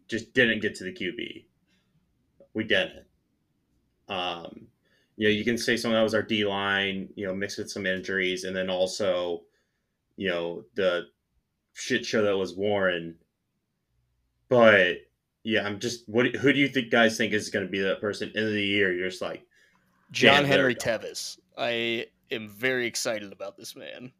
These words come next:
Speaker 2: Um, yeah.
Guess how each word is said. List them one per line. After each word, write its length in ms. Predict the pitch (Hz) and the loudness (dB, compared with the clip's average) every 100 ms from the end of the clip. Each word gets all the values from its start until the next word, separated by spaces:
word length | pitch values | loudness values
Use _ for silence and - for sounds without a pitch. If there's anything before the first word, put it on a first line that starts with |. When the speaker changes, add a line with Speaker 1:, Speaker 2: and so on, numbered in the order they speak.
| _ _ _ _ _ _ _ | _ _ _ _ _ _ _
Speaker 2:
Um, 760 | 139 123 117 113 104 101 104 110 _ _ _ _ _ _ _ _ _ _ _ _ _ _ _ _ _ - | -2 0 2 0 -2 -6 -12 -16 _ _ _ _ _ _ _ _ _ _ _ _ _ _ _ _ _ -2
yeah. 180 | 147 | 0